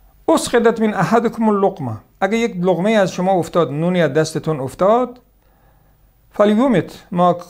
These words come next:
کان بها من اذا. پس اون رو پاک کنید. یعنی اونی که قابل پاک کردن است، پاک کنید. ثم یأکلها ولا یدعها للشیطان. میگه باز بخورید.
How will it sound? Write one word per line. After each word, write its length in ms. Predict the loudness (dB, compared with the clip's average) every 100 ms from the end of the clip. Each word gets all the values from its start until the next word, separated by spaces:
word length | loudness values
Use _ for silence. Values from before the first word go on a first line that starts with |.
| -12
کان 360 | 0 0 2 0
بها 320 | 0 0 0
من 180 | -2 -2
اذا. 420 | -2 -2 -6 -10 _ _ _ _ _ _ _ -8
پس 200 | -8 -4
اون 140 | -4
رو 60 | -4
پاک 300 | 0 0 0
کنید. 360 | -8 -8 -14 -10
یعنی 200 | -8 -6
اونی 220 | -4 -4
که 100 | -2
قابل 280 | -2 0 -2
پاک 240 | -2 -4
کردن 320 | -4 -4 -4
است، 220 | -6 -8 _ -2
پاک 220 | -2 -2
کنید. 440 | -4 -4 -6 -14 -20 _ _
ثم 260 | -4 0 0
یأکلها 760 | 0 -2 -8 -10 -6 -6 -6 _ _ _ -20 _ -20 _ _ _ _ _ _ _ 2
ولا 380 | 4 6 6 4
یدعها 720 | 4 4 2 -2 2 4 4
للشیطان. 800 | 0 -2 -2 0 -2 -2 -2 -8 _ _ _ _ _ _ _ _ -4
میگه 180 | -2 2
باز 260 | 2 2
بخورید. 500 | 2 2 2 0 -4